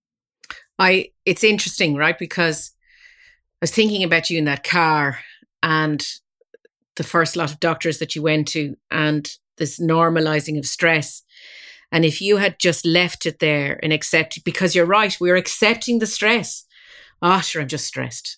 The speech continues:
Ah, sure, I'm stressed." And it's for loads of different reasons. "I've stressed 'cause I just had it launched. I'm stressed 'cause I have a teenage son. I'm stressed 'cause I've had this. I'm stressed 'cause I've had that." And then you just normalize it and you just accept it.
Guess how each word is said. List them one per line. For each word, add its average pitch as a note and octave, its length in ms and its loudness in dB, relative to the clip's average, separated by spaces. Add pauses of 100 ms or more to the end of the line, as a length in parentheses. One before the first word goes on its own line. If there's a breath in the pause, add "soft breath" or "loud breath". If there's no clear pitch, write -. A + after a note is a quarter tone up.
(100)
Ah, D4+ 200 2
sure, G#3 240 -2
I'm D3+ 80 -6
stressed." - 540 -8 (140)
And F#3 160 0
it's - 220 -4
for G#3 200 0
loads C4 280 2
of G3 60 -6
different F#3 260 -4
reasons. C#3 280 -2 (320 loud breath)
"I've D#3+ 120 0
stressed B3+ 460 2
'cause A3 160 -2
I G3+ 100 0
just G3 200 -4
had F3+ 140 0
it D#3 80 -2
launched. C#3+ 420 -4
I'm F#3 80 2
stressed A#3+ 580 0
'cause E3+ 300 -4 (640 loud breath)
I - 40 0
have D#3+ 60 2
a D#3+ 60 0
teenage E3 420 -2
son. C#3+ 260 -8 (280 loud breath)
I'm G#3+ 120 2
stressed C#4+ 460 2
'cause B3 160 2
I've G#3 140 0
had F3 180 2
this. C#3+ 380 -6
I'm A3 260 2
stressed C#4 460 0
'cause G#3 160 -2
I've F#3 80 -4
had F3 120 -2
that." D#3+ 220 -2 (320 loud breath)
And G3 140 0
then A#3 120 4
you A3 100 4
just G#3+ 200 -2
normalize F3 640 0
it - 240 -10
and E3 120 -4
you D#3 60 -4
just D#3 220 -6
accept D3+ 420 -4
it. - 120 -16